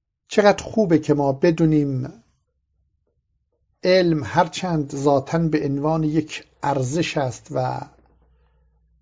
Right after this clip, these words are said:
خصوصاً دین مبین اسلام اون رو به عنوان یک ملاک برای برتری و فضیلت افراد نسبت به همدیگر قرار داده، اون رو به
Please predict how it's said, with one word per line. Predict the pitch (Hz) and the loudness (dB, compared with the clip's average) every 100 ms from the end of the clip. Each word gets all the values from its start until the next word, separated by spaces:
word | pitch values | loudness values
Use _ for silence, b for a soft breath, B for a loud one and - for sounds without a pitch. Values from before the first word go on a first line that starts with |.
| _ _ _ _ _ _ _ _ _ - | _ _ _ _ _ _ _ _ _ -10
خصوصاً | 160 180 185 | -6 -4 -2
دین | 202 170 165 151 | -2 0 2 4
مبین | 147 147 185 | 2 -2 -4
اسلام | 170 143 131 - 165 165 156 139 - | -4 -4 -8 0 2 2 0 -6 -10
اون | - 165 | -6 -2
رو | 151 | 0
به | 147 151 | 0 -2
عنوان | 139 143 156 | -4 -4 -2
یک | 147 156 151 - - _ _ _ _ _ _ _ _ _ _ _ _ _ _ - | -2 -2 -4 -10 -16 _ _ _ _ _ _ _ _ _ _ _ _ _ _ -2
ملاک | 151 160 202 175 - | 2 6 6 4 0
برای | 160 151 143 143 | 0 2 2 0
برتری | 139 143 135 - 139 180 156 | 0 0 -2 -8 -6 -4 0
و | 147 131 - - - _ b b b b b b _ | 0 2 -2 -8 -16 _ b b b b b b _
فضیلت | - 139 165 147 139 196 190 | -4 -2 0 -2 0 0 0
افراد | 196 151 - 156 151 135 147 | -2 -2 -6 0 0 0 -4
نسبت | 135 - 131 | -10 -10 -10
به | - | -8
همدیگر | 151 143 135 - 139 156 156 139 131 - - | -8 -6 -8 -8 -6 0 0 -2 -10 -12 -6
قرار | 139 139 131 | -2 0 -2
داده، | 135 135 127 135 139 147 | -4 -6 -4 -4 -4 -6
اون | - 147 | -8 -6
رو | 143 | -4
به | 131 135 131 | 0 0 -2